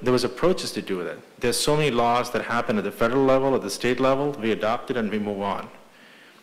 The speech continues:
But somehow we wanted to make this an issue. I, I'm not sure if it really was looking to provide us, you know, safe space or affirming for the trans kids,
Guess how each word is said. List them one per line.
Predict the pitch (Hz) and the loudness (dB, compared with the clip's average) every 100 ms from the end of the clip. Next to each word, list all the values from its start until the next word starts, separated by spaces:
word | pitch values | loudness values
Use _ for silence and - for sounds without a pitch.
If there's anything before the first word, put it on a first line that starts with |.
| - | -10
But | - | -4
somehow | 113 117 123 135 | -2 -2 0 2
we | 117 | 2
wanted | 113 113 107 | 2 2 2
to | |
make | 107 101 | -2 -2
this | 104 | -4
an | 107 | -4
issue. | 98 113 - 87 78 - - - _ _ - - - - - - - - | -4 -4 -6 -10 -12 -18 -20 -20 _ _ -20 -20 -20 -20 -20 -20 -20 -6
I, | 120 120 | -4 0
I'm | 151 | 2
not | 151 | 2
sure | - 135 123 113 | 2 4 6 4
if | 113 | 0
it | 107 | 0
really | 120 120 113 | 2 2 2
was | 110 95 | 2 0
looking | 107 117 110 | -2 -2 -2
to | 110 107 101 | -2 -4 -4
provide | - 104 110 98 | -6 0 2 0
us, | 95 - - - - | -2 -8 -10 -16 -12
you | 104 | -8
know, | |
safe | 101 - 120 107 | -6 -2 -2 -2
space | - 107 107 101 | -2 -2 -2 -4
or | 98 | -6
affirming | - 120 113 107 | -2 0 0 -2
for | 107 107 | -6 -8
the | 101 | -8
trans | - 98 101 | -8 -8 -8
kids, | - 95 85 - | -8 -8 -8 -14